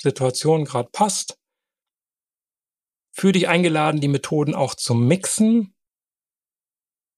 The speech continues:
Das geht meiner Meinung nach absolut.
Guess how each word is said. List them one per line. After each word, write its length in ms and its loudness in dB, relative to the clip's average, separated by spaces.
Das 340 2
geht 260 -2
meiner 280 2
Meinung 360 0
nach 280 -2
absolut. 680 0